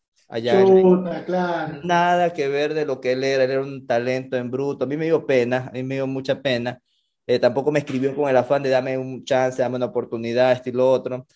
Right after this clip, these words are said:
Speaker 1: sino que se acordó de mí, se acordó de mi esposa, escribió en un grupo que teníamos, en ese tiempo usamos Skype, se-,
Speaker 2: Ya.
Speaker 1: se escribió en un grupo que teníamos ahí los tres, que estaba ya recicladísimo, y, y nos dice eso, que los dos, yo,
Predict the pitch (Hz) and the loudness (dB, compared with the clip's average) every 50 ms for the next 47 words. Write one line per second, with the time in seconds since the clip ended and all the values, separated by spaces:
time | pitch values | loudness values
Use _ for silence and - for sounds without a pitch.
0 | _ _ _ _ _ _ _ _ _ _ _ _ _ _ - 131 131 139 135 - | _ _ _ _ _ _ _ _ _ _ _ _ _ _ -6 -2 -2 -2 0 2
1 | 165 151 147 139 - 135 127 143 139 151 160 185 196 202 214 233 233 220 208 208 | 2 4 4 2 0 -2 0 0 2 4 4 4 4 2 0 0 -2 -4 -6 -8
2 | 202 - _ _ - _ _ _ _ _ - 127 127 131 131 143 156 170 170 175 | -12 -16 _ _ -20 _ _ _ _ _ -4 -2 0 2 2 2 2 2 2 0
3 | 175 175 - 208 202 202 202 196 175 180 175 175 - _ _ _ _ 131 127 - | -4 -4 -2 -2 -2 0 0 0 0 0 -2 -6 -14 _ _ _ _ -6 -4 -2
4 | 135 131 131 143 156 165 170 170 170 160 170 180 180 175 170 147 147 131 131 135 | -2 0 2 2 2 2 2 0 -2 0 2 2 2 0 0 -2 -2 -2 -2 -2
5 | 147 156 160 160 147 143 147 156 - 151 147 156 147 - 143 139 147 156 - - | 0 0 0 0 -2 -2 -4 -4 -6 -6 -6 -6 -4 -2 -2 -2 -2 -4 -4 -4
6 | - - 160 151 139 127 - - _ _ _ _ _ _ _ _ _ _ 143 214 | 0 2 2 4 2 0 -4 -10 _ _ _ _ _ _ _ _ _ _ 4 4
7 | 220 208 202 208 - - - - _ - - 135 131 - 139 143 143 151 165 175 | 6 6 4 4 0 -6 -14 -8 _ -2 -2 -2 -2 -2 -2 0 2 2 2 2
8 | 175 170 156 170 185 190 190 180 151 156 151 147 147 151 160 170 170 170 165 165 | 2 0 4 6 6 6 6 4 0 0 0 0 -2 -2 -2 -2 -2 -2 0 0
9 | 151 165 160 156 156 - - 175 180 180 175 156 147 - 151 151 156 151 156 156 | 0 2 2 0 -2 -2 -2 -2 -2 -2 -2 -4 -4 -2 2 2 2 4 4 4
10 | 160 165 156 - - - - 131 - - - 131 131 156 190 214 - 185 180 165 | 4 4 4 2 -2 -6 -6 -12 -12 -4 0 0 2 2 2 0 0 0 -2 -2
11 | 170 170 175 - _ _ _ _ - _ _ _ _ _ _ - 143 139 139 139 | -2 -4 -6 -8 _ _ _ _ -20 _ _ _ _ _ _ -4 -2 -2 0 0
12 | 143 135 135 - - - - _ _ _ _ _ _ _ _ _ _ _ _ _ | 0 -2 -2 -4 -6 -10 -14 _ _ _ _ _ _ _ _ _ _ _ _ _
13 | _ _ _ _ _ _ _ _ _ _ _ _ _ _ _ - 147 143 139 139 | _ _ _ _ _ _ _ _ _ _ _ _ _ _ _ 0 0 0 0 0
14 | 143 151 165 160 165 175 160 160 165 170 165 170 165 - 151 143 135 135 143 151 | 0 0 0 0 2 2 4 4 4 4 2 0 -2 0 0 0 0 0 2 2
15 | 156 156 156 147 101 107 | 2 0 -2 -4 -8 -10